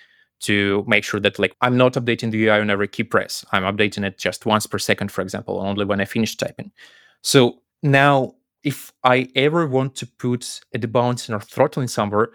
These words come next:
the next thought that I have in my head is, can I put start transition there? Because start transition is basically debouncing or throttling on steroids. It's really magical. You can think of it as debouncing or throttling, but instead of giving it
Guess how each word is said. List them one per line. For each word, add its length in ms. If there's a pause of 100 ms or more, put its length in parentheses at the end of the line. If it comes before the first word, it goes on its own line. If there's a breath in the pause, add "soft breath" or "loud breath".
(240 soft breath)
the 120
next 400
thought 440
that 180
I 60
have 220
in 80
my 80
head 320
is, 280 (400 soft breath)
can 140
I 60
put 200
start 380
transition 460
there? 200 (220)
Because 240
start 300
transition 520
is 120
basically 460
debouncing 580
or 80
throttling 560
on 100
steroids. 600 (100)
It's 220
really 180
magical. 480 (220)
You 120
can 140
think 220
of 100
it 160
as 120
debouncing 540
or 80
throttling, 440
but 140
instead 220
of 140
giving 240
it 140